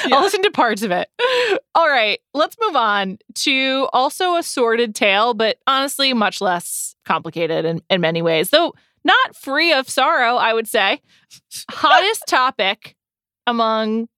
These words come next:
Speaker 2: many of my text chains, including several with Amanda,
Speaker 1: Yes.
Speaker 2: is the newly revealed relationship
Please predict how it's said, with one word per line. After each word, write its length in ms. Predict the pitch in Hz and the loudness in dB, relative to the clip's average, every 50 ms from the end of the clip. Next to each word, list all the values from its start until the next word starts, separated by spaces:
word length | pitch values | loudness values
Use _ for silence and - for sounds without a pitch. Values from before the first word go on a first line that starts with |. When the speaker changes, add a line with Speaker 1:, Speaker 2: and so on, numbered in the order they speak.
| _ _ - | _ _ -4
Speaker 2:
many 480 | 214 220 220 226 254 269 285 294 262 | 0 0 0 0 0 -2 0 -2 0
of 340 | - 233 226 214 208 208 - _ _ - - | 0 0 -2 -2 -4 -8 -14 _ _ -10 -4
my 200 | 208 208 208 208 | 0 0 0 0
text 300 | - - 202 196 - - | 2 0 -2 -2 -2 -6
chains, 320 | - 190 165 165 190 202 208 | -4 -4 -2 -2 -2 -2 -2
including 340 | 196 190 - 196 185 185 185 | -2 0 0 0 0 0 0
several 340 | - 220 202 202 233 226 | 2 2 2 2 2 0
with 100 | 220 214 | 0 0
Amanda, 500 | 220 208 190 170 160 165 160 170 175 196 _ _ _ - | -2 0 0 0 0 0 0 0 0 0 _ _ _ -10
Speaker 1:
Yes. 360 | 247 220 220 170 240 - - | -2 0 0 0 0 0 2
Speaker 2:
is 280 | 220 220 226 220 208 208 | 2 2 2 2 0 -2
the 200 | 226 226 226 226 | 0 0 2 2
newly 640 | 220 220 226 240 269 294 302 294 320 320 320 320 311 | 2 2 2 2 0 0 0 0 0 0 2 0 0
revealed 580 | 285 285 277 240 240 214 214 220 214 220 208 202 | 0 -2 -2 0 2 2 2 4 2 2 0 -2
relationship 800 | 214 208 196 180 190 - - 190 175 160 180 170 175 170 _ | -2 -2 0 -2 -2 -2 -4 -6 -4 0 0 0 0 0 _